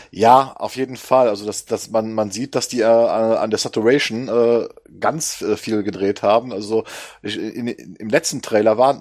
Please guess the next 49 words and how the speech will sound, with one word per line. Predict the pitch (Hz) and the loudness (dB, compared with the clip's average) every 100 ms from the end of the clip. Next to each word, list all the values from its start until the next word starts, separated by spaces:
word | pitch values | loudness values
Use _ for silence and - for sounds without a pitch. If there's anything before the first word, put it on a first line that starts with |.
| 90 | -2
war | 113 | -2
der | 143 117 110 | 2 2 2
Jason | 104 131 135 | 0 -2 -2
Momoa | 107 110 139 | -4 0 0
noch | 135 - 104 | 0 -4 -6
so | 117 | 0
relativ | 127 139 131 - | 2 2 0 -2
blass | 131 165 - | 0 0 -2
von | 117 | -2
der | 104 | 0
Hautfarbe. | 98 95 113 110 | 0 -2 -2 -2
Und | 107 | -4
jetzt, | 110 110 | -8 -6
wenn | 123 | -6
man | 120 | -6
das | 113 | -6
schon | 117 | -6
anguckt, | - 113 - 151 | -8 -12 -10 -4
der | 127 | -2
hat | - | 0
ja | 120 | -2
so | |
eine | 117 | -2
richtig | 113 - 147 | -6 -6 -8
kräftige | - 151 - 135 | -4 -4 -4 -10
Gesichtsfarbe, | 113 110 151 - - 92 87 85 - - | -8 -8 -8 -8 -4 -4 -4 -10 -12 -20
äh, | - | -10
in, | 101 101 95 98 95 101 | -6 -6 -6 -8 -10 -12
in | 78 | -12
dem | 101 | -12
Shot | - 104 | -10 -10
bekommen. | - - 92 90 | -10 -8 -8 -6
Ne? | 92 | -8
Also | 90 107 101 98 101 _ _ - - - - - | -8 -6 -8 -8 -12 _ _ -20 -20 -20 -20 -10
kann | - 214 | 2 4
auch | 170 147 | 4 0
einfach | 131 135 139 | 0 -4 -4
an | 139 | -4
diesem, | 131 135 - | -6 -10 -4
äh, | |
äh, | 127 127 127 110 123 110 113 82 60 65 85 101 | 0 0 0 0 0 0 -4 -6 -10 -14 -14 -14
viel | 113 - | -2 2
mehr | 127 120 | 2 2
Farben, | - 110 101 95 | 4 4 2 -4
viel | - 127 | -12 -10
mehr | 117 110 110 95 104 101 | -2 0 0 -2 -8 -12
Sättigung, | 107 107 110 98 87 85 | -2 -2 0 -4 -8 -10
äh, | 73 92 | -10 -8
liegen. | 85 92 87 87 | -8 -10 -12 -16